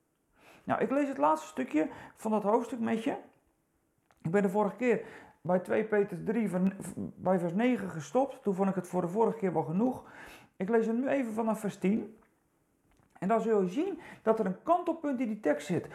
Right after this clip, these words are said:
om jou te bemoedigen, omdat Jezus niet komt met vuur en met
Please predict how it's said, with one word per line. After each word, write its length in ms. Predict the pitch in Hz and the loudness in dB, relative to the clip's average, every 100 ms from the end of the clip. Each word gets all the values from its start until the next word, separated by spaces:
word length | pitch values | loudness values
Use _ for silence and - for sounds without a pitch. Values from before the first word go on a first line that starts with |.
| - - | -18 -2
om 180 | 214 | 0
jou 320 | 196 247 339 320 | 2 2 2 0
te 100 | 240 | -4
bemoedigen, 680 | 196 220 262 240 262 349 - - - | -4 -4 -2 -2 -2 -2 -4 -18 -10
omdat 280 | - 226 226 | -2 0 0
Jezus 340 | 226 226 196 180 | 2 2 2 -2
niet 300 | 240 294 - | -2 -2 -2
komt 280 | 285 220 | 0 0
met 160 | 196 180 | -2 -4
vuur 460 | - 269 262 190 - - - | -4 0 2 2 0 -16 -4
en 140 | 202 | 0
met 240 | 208 190 | 2 2